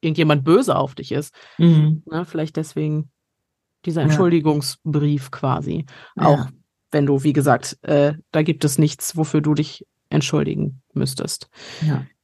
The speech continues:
Speaker 1: Würdest du denn sagen, dass du deine Eltern geliebt hast oder sprichst du da nur von einer emotionalen Abhängigkeit?
Speaker 2: Also ich spreche nur von einer emotionalen
Speaker 1: Mhm.
Speaker 2: Abhängigkeit.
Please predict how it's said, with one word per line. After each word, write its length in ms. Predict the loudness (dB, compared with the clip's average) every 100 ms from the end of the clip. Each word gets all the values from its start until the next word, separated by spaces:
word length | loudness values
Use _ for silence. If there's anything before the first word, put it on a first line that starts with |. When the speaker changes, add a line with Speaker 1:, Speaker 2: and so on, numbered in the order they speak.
| _ _ _ 2
Speaker 1:
Würdest 360 | 4 4 0
du 80 | 4
denn 220 | 6 6
sagen, 260 | 6 6 6
dass 180 | 2 0
du 100 | 0
deine 260 | 2 2
Eltern 380 | 2 0 2 2
geliebt 480 | 2 0 0 -4 -2
hast 340 | -2 -2 -6
oder 300 | -2 2 2
sprichst 400 | 0 -2 -4 -2
du 80 | -4
da 180 | 0 2
nur 220 | 2 2
von 200 | 0 -2
einer 120 | -2 -2
emotionalen 560 | -4 -4 -4 -2 -2
Abhängigkeit? 800 | -6 -6 -6 -6 -10 -10 -10 -12 _ _ _ _ _ _ _ _ _ _ _ _ _ _
Speaker 2:
Also 220 | -2 0 0
ich 120 | -2
spreche 280 | 0 2 4
nur 120 | 2
von 180 | 2 0
einer 120 | 2
emotionalen 580 | 0 0 0 0 2 0
Speaker 1:
Mhm. 60 |
Speaker 2:
Abhängigkeit. 840 | -2 -2 -4 -4 -8 -10 -10 -12